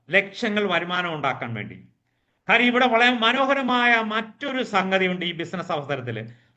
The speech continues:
അതിന്റെ പേരാണ് ടീം ബിൽഡിംഗ്. അധിക വരുമാനം ആവശ്യമുള്ള ആൾക്കാരെ നമുക്ക് ഈ ബിസിനസ്സിലേക്ക് കൊണ്ടുവന്ന് അവരെ സപ്പോർട്ട് ചെയ്തുകൊണ്ട് നമുക്ക് വളരെ വലിയ വരുമാനം മോഡി കെയർ ഈ അവസരത്തിലൂടെ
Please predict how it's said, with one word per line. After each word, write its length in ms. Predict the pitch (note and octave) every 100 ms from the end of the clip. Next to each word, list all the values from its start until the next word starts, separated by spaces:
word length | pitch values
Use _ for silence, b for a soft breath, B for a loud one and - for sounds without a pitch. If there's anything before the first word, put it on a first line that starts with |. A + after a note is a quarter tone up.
| B - D#3+
അതിന്റെ 220 | F#3+ F#3
പേരാണ് 360 | E3+ E3 D#3 D#3 D3+ -
ടീം 140 | F#3 F#3
ബിൽഡിംഗ്. 300 | C#3 A2 F#2 - _ _ _ _ _ _ _ _ F3+
അധിക 340 | A3 - C#4+ C#4+ C#4+
വരുമാനം 480 | C#4 C4 C4 B3+ A#3 A3
ആവശ്യമുള്ള 640 | B3 B3+ - - B3+ A#3+ A3+ G#3+
ആൾക്കാരെ 360 | A3 A#3 A3+ A3
നമുക്ക് 220 | G#3+ G#3+ A3
ഈ 20 | G3+
ബിസിനസ്സിലേക്ക് 600 | G#3 A3+ A#3 A3 A3 G3+ G3+
കൊണ്ടുവന്ന് 460 | G3 G3 F#3+ F#3+ A#3 B3+ - _ _ _ _ _ _ _ _ _ F#3+
അവരെ 200 | A#3+ C4+ B3+
സപ്പോർട്ട് 460 | B3 A#3+ C#4 D4 C4+ A3+
ചെയ്തുകൊണ്ട് 480 | G#3+ F#3 D#3 C3+ G2+ - _ _ _ _ _ _ _ _ _ _ _ _ _ _ _ _ _ _ _ _ _ _ -
നമുക്ക് 260 | G3 A3+ G#3+ G#3
വളരെ 260 | A#3 D4 D4+
വലിയ 200 | B3 A3+ G#3
വരുമാനം 400 | G3 F#3 F#3 F3+
മോഡി 200 | D#3+ E3 D#3+
കെയർ 160 | F3 D#3+ - D#3
ഈ 40 | D#3+
അവസരത്തിലൂടെ 580 | D3+ D#3+ D3+ B2+ C3+